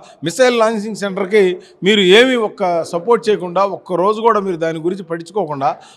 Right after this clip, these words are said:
వంతెన వేయాల్సి వస్తే అది వేయకుండా, చిన్న చిన్న ఇష్యూస్ ఉంటే అవి కూడా పట్టించుకోకుండా,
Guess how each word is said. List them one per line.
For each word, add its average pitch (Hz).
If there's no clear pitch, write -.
వంతెన 208
వేయాల్సి 208
వస్తే 175
అది 147
వేయకుండా, 180
చిన్న 185
చిన్న 208
ఇష్యూస్ 170
ఉంటే 196
అవి 175
కూడా 190
పట్టించుకోకుండా, 151